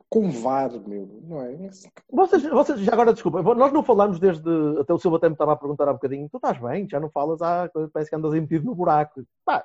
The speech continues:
Speaker 2: estou fodido, perco e... Em primeiro lugar, eu gostava de vos pedir desculpa aos dois e a, e a, e a toda a, como é que é esta, né? Nação Porto, não é?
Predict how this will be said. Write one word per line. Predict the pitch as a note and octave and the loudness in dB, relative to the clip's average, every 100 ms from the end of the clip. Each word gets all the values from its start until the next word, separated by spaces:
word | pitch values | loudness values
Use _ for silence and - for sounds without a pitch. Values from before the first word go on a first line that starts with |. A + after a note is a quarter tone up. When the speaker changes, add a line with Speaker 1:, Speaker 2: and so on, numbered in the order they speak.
| _ _ | _ _
Speaker 2:
estou | D3 | -10
fodido, | - B2 C3+ A2+ G2+ - - | -8 -6 -6 -8 -18 -18 -2
perco | C3+ C3 - | 0 0 -8
e... | A#2+ G#2+ G2+ | -10 -10 -14
Em | _ _ - | _ _ -6
primeiro | F3+ F#3 | 2 2
lugar, | E3+ F3+ G3 | 4 4 4
eu | F#3+ | 2
gostava | F#3+ F3 | 0 0
de | D#3 | -2
vos | D3 | -10
pedir | - D3 | -4 -4
desculpa | B2+ - A2+ B2 | -4 -10 -8 -8
aos | A#2 A#2 | -8 -6
dois | A#2 A#2 - _ _ _ _ _ _ | -4 -6 -8 _ _ _ _ _ _
e | C#3 B2+ | -4 0
a, | A#2 A2 | 0 0
e | A2+ | -2
a, | A#2 A#2+ | -4 -2
e | |
a | C3+ | 2
toda | F#3 D#3 C#3+ A#2+ A#2 A2+ | 2 4 2 2 -2 -4
a, | G#2+ | -4
como | C#3 | -8
é | C3 | -4
que | |
é | C#3 | -4
esta, | B2+ C3+ | -4 -6
né? | B2+ | -4
Nação | A#2+ A#2 B2 | -6 -6 -8
Porto, | B2 B2+ - | -6 -8 -8
não | |
é? | A#2+ | -18